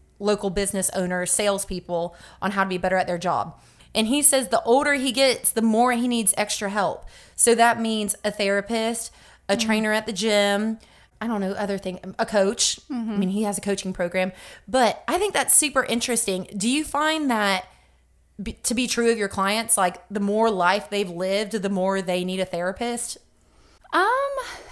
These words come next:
Speaker 2: actually, that's a good question, but I don't know that that's necessarily true. I
Speaker 1: Yeah.
Speaker 2: think it's about the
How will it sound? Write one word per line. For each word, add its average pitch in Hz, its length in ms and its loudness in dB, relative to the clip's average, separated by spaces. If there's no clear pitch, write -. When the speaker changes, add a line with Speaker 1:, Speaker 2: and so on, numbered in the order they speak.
Speaker 2:
actually, - 320 -2
that's 339 160 -2
a 440 60 0
good 294 220 -2
question, 302 640 0
but 247 800 2
I 202 100 0
don't 285 220 0
know 233 160 2
that 247 140 -4
that's 208 200 -4
necessarily 190 720 -2
true. 294 380 0
I - 40 -4
Speaker 1:
Yeah. 208 180 2
Speaker 2:
think 233 200 0
it's 214 120 -4
about 180 460 2
the 175 340 -8